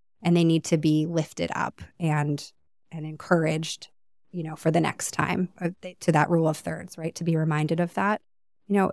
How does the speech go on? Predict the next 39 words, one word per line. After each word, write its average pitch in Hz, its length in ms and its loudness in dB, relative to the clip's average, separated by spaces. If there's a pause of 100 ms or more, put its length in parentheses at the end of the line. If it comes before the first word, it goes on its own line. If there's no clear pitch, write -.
if 190 140 -2
you 196 80 4
think 220 200 2
about 247 240 4
everything 175 280 2
that 175 100 0
goes 165 300 2
into, 160 380 0
let's 165 200 -2
take 180 160 2
a 180 40 4
middle 165 240 2
school 156 320 -2
or 160 160 0
a 156 60 -2
high 151 120 -2
school - 240 -2
athlete, 147 380 -4
everything 175 300 4
that - 100 -2
goes 160 200 0
into 160 200 -2
their 156 160 -4
day. 147 320 -4
They're 175 100 0
stressed - 400 0
out 170 160 2
about 165 260 -2
academics 226 720 2
or, 165 200 0
you 190 120 2
know, 160 100 2
they're 160 220 2 (180)
pushed - 380 0
academically 160 640 0
throughout 160 300 -2
the 170 60 -8
school 156 280 0
day. 151 320 2